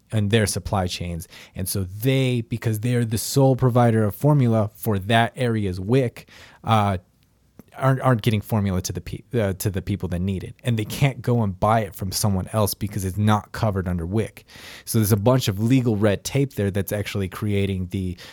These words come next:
the shortage, and not because, um, there's a real shortage in the actual materials. So that's why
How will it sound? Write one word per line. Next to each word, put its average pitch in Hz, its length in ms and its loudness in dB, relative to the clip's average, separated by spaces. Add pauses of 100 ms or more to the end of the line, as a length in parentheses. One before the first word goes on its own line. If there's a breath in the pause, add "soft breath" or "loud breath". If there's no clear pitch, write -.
(120)
the 104 80 -4
shortage, 92 520 -4
and 110 300 -2
not 113 320 2
because, 95 640 -4 (100)
um, 87 500 -4 (320)
there's 95 220 0
a 98 60 -2
real 98 500 2
shortage 95 460 -2
in 87 100 -2
the 92 120 -6
actual 98 320 -8
materials. 90 720 -8 (540 soft breath)
So - 120 0
that's 143 300 4
why 127 360 6